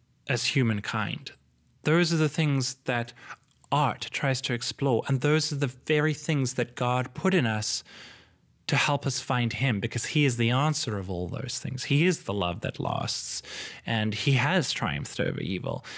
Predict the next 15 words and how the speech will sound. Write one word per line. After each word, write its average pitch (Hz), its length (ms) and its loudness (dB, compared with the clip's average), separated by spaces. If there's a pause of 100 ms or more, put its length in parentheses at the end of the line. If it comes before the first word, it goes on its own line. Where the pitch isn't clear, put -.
(180)
And 127 120 2
so 120 360 2 (580)
this 175 220 2
is, - 480 0
this 139 240 0
is 160 80 0
that 180 180 2
bridge. 247 340 2
This 139 200 0
is 170 120 2
how 143 160 2
we 151 120 4
get 151 180 0
across 165 440 -2
there. 95 220 -4